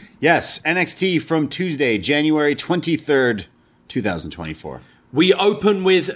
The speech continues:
Speaker 2: the Dusty Club, Dusty Club, Dusty
Speaker 1: Nice.
Speaker 2: Cup Tag Team Championship tournament thing,
Speaker 1: <laughs>
Speaker 2: the classic. That's the thing. Um, it's the semi-final. We've got the, uh, War Dogs, Wolf Dogs,
Speaker 1: The
Speaker 2: Dog
Speaker 1: War
Speaker 2: Wolves,
Speaker 1: Dogs.
Speaker 2: what they
Speaker 1: That's a
Speaker 2: call
Speaker 1: different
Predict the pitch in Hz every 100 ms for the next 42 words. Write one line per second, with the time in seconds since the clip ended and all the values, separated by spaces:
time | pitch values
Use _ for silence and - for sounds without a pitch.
0 | 156 131 180 165 147 113 214 208 - 202
1 | - 202 175 - _ - 143 156 123 -
2 | 196 - - - _ 214 220 220 196 -
3 | 196 190 - - 208 226 - - 208 185
4 | - 196 170 185 156 175 170 - - _
5 | _ _ - 180 165 160 151 147 - -
6 | 160 156 - - 101 _ 175 - 185 -
7 | 160 135 160 123 135 107 107 101 - -
8 | - - 135 139 139 139 139 135 143 139
9 | 196 180 - 147 139 139 139 139 147 147
10 | - 143 135 147 131 120 - _ _ _
11 | _ _ 120 117 113 110 107 - 127 190
12 | 208 233 226 - - 190 214 208 220 -
13 | - - _ 117 104 143 190 143 101 98
14 | 98 170 131 135 131 139 117 101 82 -
15 | -